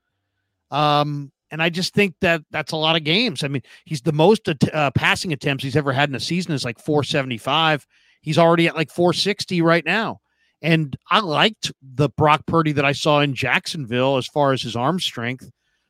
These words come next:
Um, you know, I, I think maybe taking a, a, your foot off the gas pedal a little bit with Brock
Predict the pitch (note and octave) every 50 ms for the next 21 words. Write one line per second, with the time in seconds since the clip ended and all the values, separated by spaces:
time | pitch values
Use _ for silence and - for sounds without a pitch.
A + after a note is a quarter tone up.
0 | _ _ - C#3 C#3 C#3+ C#3+ D3 D3 D3+ D3+ D3+ C#3+ C3+ C3 _ _ _ _ _
1 | _ _ _ _ - C3+ D#3 D#3+ D#3+ D#3+ E3+ F3 - - - - C#3+ - C#3 D3+
2 | E3 - A3 G3+ D3 B2+ C#3+ D3 D#3 D3+ E3 D3+ - C#3+ D#3+ D#3+ - - E3 D#3+
3 | D#3 D3 C#3+ C#3 C#3+ - C3+ C3+ C3 B2 - _ _ _ _ _ _ _ - D3
4 | C#3 C#3 - - E3+ D#3+ E3 D#3+ - - D#3 B2+ C#3 B2+ D3 E3+ - - F#3+ E3
5 | C#3+ C#3 B2+ A2+ B2+ C3 A#2+ B2+ C3+ D3+ D3+ D3 G#2 - C#3 D3+ E3+ - - C3+
6 | A#2+ - - B2 A#2+ C3 E3+ F#3+ -